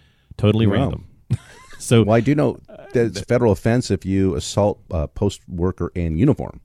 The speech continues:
Speaker 1: Yeah, exactly. Yeah.
Speaker 2: Yeah, so
Speaker 1: So that's our
Speaker 2: yeah.
Speaker 1: P S A for this week.
Speaker 2: That's
Speaker 1: Don't,
Speaker 2: a very
Speaker 1: yeah.
Speaker 2: random one.
Speaker 1: That's
Speaker 2: Well,
Speaker 1: very
Speaker 2: who's
Speaker 1: random.
Speaker 2: gonna, who's gonna wanna borrow your car to go and deliver letters if they're not
Speaker 1: I,
Speaker 2: a post
Speaker 1: I don't
Speaker 2: person?
Speaker 1: know. So, but w-, yeah, we have these on the books, so it's very strange. Like, <laughs> that's exactly why,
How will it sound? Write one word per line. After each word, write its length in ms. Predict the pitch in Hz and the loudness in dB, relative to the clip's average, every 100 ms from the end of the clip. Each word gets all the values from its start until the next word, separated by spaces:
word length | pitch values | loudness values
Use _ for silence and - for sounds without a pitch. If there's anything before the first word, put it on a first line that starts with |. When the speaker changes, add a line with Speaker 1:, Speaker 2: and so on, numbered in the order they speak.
| - | -2
Speaker 1:
Yeah, 180 | 147 165 - | 0 0 -4
exactly. 500 | 110 110 175 - 90 - | -4 -4 -4 -6 -10 -8
Yeah. 160 | 139 160 - | -6 -6 -6
Speaker 2:
Yeah, 240 | 101 127 76 - | -2 0 -2 -6
so 160 | - | 0
Speaker 1:
So 240 | 98 92 85 - - | 2 0 -4 -16 -4
that's 200 | 127 135 | 0 2
our 80 | 135 | 2
Speaker 2:
yeah. 40 | 147 | 2
Speaker 1:
P 40 | |
S 200 | 143 120 | 2 2
A 120 | 127 175 | -2 -2
for 100 | 98 | -4
this 180 | 87 | -4
week. 140 | - 82 | -4 -4
Speaker 2:
That's 120 | - | -4
Speaker 1:
Don't, 80 | 101 | -2
Speaker 2:
a 40 | |
very 160 | 107 117 | 2 2
Speaker 1:
yeah. 120 | 90 | 2
Speaker 2:
random 260 | 113 139 80 | 2 2 0
one. 100 | 73 - | -4 -6
Speaker 1:
That's 140 | - 110 | 0 4
Speaker 2:
Well, 80 | - | 4
Speaker 1:
very 120 | 135 | 4
Speaker 2:
who's 160 | 190 - | 2 4
Speaker 1:
random. 200 | 175 160 | 4 4
Speaker 2:
gonna, 60 | - | 4
who's 120 | 156 | 2
gonna 180 | 156 135 | 4 2
wanna 220 | 127 120 | 4 2
borrow 200 | 117 113 | 4 2
your 60 | |
car 200 | 110 123 | 2 2
to 60 | 113 | 2
go 100 | 101 | 2
and 100 | 98 | 2
deliver 240 | 95 101 | 2 2
letters 320 | 82 113 92 82 | 2 2 0 -2
if 60 | |
they're 100 | 85 | -2
not 160 | 101 165 | -2 -2
Speaker 1:
I, 20 | |
Speaker 2:
a 20 | |
post 140 | 165 101 | 0 0
Speaker 1:
I 40 | |
don't 140 | 165 180 | 4 4
Speaker 2:
person? 40 | 170 | 4
Speaker 1:
know. 300 | 190 185 123 | 4 4 0
So, 240 | - 135 | 0 0
but 180 | 123 123 | 0 0
w-, 220 | 131 135 | 0 -2
yeah, 60 | - 135 | -4 -2
we 100 | 156 | 2
have 220 | 160 165 | 2 2
these 260 | 175 147 | -2 -4
on 180 | - 143 | -4 -2
the 60 | 147 | 0
books, 320 | 131 147 - | 0 -2 -4
so 300 | - - 120 | -10 0 0
it's 100 | 120 | 0
very 220 | 127 151 | -2 -2
strange. 400 | 143 147 131 98 | -2 -4 -4 -4
Like, 200 | 104 - | -4 -4
<laughs> 20 | - | 0
that's 160 | 226 | 0
exactly 400 | 147 139 160 120 | 0 0 0 0
why, 160 | 107 | -2